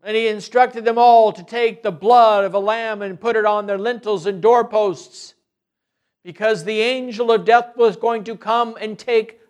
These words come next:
the firstborn of the house that did not have it. And as the angel of death came, any house that had the blood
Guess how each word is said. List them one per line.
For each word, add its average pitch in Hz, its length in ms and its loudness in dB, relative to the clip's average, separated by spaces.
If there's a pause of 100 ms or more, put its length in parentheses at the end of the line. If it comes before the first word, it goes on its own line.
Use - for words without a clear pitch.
the 208 200 0
firstborn 139 1000 -6 (960)
of 135 140 -8
the 151 100 -4
house 180 580 -4 (280)
that 170 160 -6
did 185 160 -4
not 196 300 -2
have 175 200 -10
it. - 300 -20 (3250)
And 151 80 -12
as 160 140 -6
the 185 100 4
angel 214 400 0
of 190 120 0
death 202 320 2
came, 202 600 -6 (460)
any 208 200 -2
house 220 440 0
that 220 140 -2
had 240 400 -2
the 240 80 4
blood 214 500 2